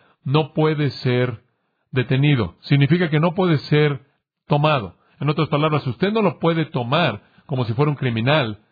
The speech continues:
y necesita ser capturado debido a la condenación necesaria o encarcelamiento o lo que sea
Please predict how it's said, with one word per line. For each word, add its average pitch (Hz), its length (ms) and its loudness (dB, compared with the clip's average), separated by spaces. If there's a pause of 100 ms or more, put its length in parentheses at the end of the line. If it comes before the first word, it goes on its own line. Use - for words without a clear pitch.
(240)
y 139 120 0
necesita 131 520 0
ser 143 200 -2
capturado 127 680 0
debido 123 460 0
a 113 60 0
la 110 160 -4
condenación 113 480 -2
necesaria 107 760 -2 (300)
o 123 80 -2
encarcelamiento 120 960 0 (240)
o 123 100 0
lo 120 140 0
que 117 140 -2
sea 123 500 0